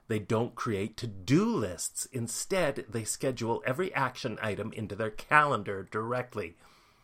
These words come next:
They check email no more than three times a day. They say no a lot. They say no in order to have the time to say yes to the things that matter. They set daily priorities.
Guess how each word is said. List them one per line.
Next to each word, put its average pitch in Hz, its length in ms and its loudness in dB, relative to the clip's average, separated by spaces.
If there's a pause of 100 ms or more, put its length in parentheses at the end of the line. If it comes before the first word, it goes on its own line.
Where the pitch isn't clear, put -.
(180)
They 120 120 2
check - 340 0
email 117 520 2 (180)
no 117 240 6
more 139 300 4
than 135 180 0
three 120 320 -2
times 92 480 -6
a 98 80 -4
day. 170 560 -2 (540)
They 135 140 4
say 165 300 4
no 170 720 4
a 151 140 -2
lot. 175 500 -4 (300)
They 120 160 0
say 147 280 2
no 165 560 4
in 123 160 0
order 156 320 0
to 180 140 0
have 143 240 2
the 151 80 0
time 110 360 -2
to 107 60 -2
say 98 220 -2
yes 110 400 0
to 139 140 -6
the 143 100 -4
things 104 400 -6
that 104 180 -4
matter. 98 440 -6 (720)
They 117 140 4
set 113 360 0
daily 147 480 4
priorities. 131 840 4